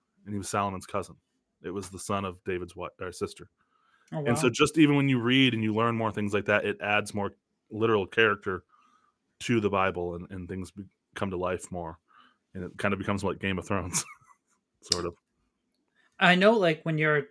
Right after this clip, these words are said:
Speaker 2: doing your first read through for the Bible, you're not gonna catch everything.
Speaker 1: Yeah.
Speaker 2: I know, and it's, it's gonna take, you know, several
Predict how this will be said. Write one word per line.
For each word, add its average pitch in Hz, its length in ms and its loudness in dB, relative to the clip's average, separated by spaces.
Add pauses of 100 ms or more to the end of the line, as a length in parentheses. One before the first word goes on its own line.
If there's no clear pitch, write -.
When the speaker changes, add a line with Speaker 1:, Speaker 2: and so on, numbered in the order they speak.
Speaker 2:
doing 202 220 6
your 160 120 0
first 165 380 -2 (140)
read 156 340 -4
through 151 220 -8
for 151 300 -6
the 135 100 -6
Bible, 147 520 -2
you're 170 100 0
not 170 180 2
gonna 151 100 -6
catch - 260 -6
everything. 160 560 -4 (340)
Speaker 1:
Yeah. 98 180 -8 (580)
Speaker 2:
I 165 120 2
know, 151 200 4
and 147 140 0
it's, - 220 -8
it's 165 200 -12
gonna 170 180 4
take, 160 360 -6
you 151 80 -6
know, 131 140 -8
several 139 500 -6